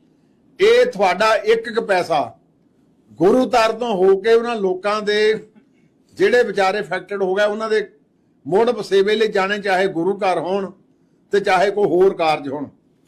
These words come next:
ਤੇ ਮੈਂ ਖੁਸ਼ੀ ਵੀ ਮਹਿਸੂਸ ਕਰ ਰਿਹਾ ਕਿ ਆ ਹੁਣੇ ਹੁਣੇ ਇੱਥੇ ਆਪਾਂ ਬੈਠੇ ਆ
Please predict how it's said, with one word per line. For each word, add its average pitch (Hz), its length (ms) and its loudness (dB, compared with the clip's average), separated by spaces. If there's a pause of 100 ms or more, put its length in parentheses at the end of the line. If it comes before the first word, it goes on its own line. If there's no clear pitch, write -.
(380)
ਤੇ 226 60 4
ਮੈਂ 226 260 0
ਖੁਸ਼ੀ 214 320 -4
ਵੀ 247 140 -4
ਮਹਿਸੂਸ 208 380 -4
ਕਰ 180 220 0
ਰਿਹਾ 180 260 -2 (840)
ਕਿ 226 120 4
ਆ 233 120 4
ਹੁਣੇ 196 280 -2
ਹੁਣੇ 233 260 -2
ਇੱਥੇ 226 220 0
ਆਪਾਂ 214 240 -2
ਬੈਠੇ 190 400 0
ਆ 208 180 -2